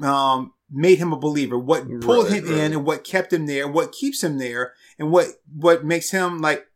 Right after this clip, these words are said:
Speaker 1: promote it when he does.
Speaker 2: Yeah, yeah,
Speaker 1: And
Speaker 2: like
Speaker 1: I just wanna understand, like, what it means to him. So I'm not, I'm not trying to get him to convince me. I'm, I'm not trying to convince him of anything else. I just wanna know, like, really, like, when you talk about it, right,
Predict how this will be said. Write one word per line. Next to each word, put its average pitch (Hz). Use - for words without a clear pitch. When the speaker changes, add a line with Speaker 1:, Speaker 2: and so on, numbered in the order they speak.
Speaker 1:
promote 170
it 135
when 135
he 123
does. 127
Speaker 2:
Yeah, 104
yeah, 104
Speaker 1:
And 175
Speaker 2:
like -
Speaker 1:
I 185
just 170
wanna 214
understand, 208
like, 185
what 160
it 170
means 165
to 160
him. 156
So 180
I'm 226
not, 240
I'm 156
not 196
trying 196
to 160
get 175
him 170
to 165
convince 156
me. 196
I'm, 156
I'm 156
not 160
trying 160
to 147
convince 156
him 170
of 143
anything 160
else. 175
I 196
just 214
wanna 190
know, 165
like, 156
really, 165
like, 151
when 165
you 269
talk 247
about 139
it, 135
right, 139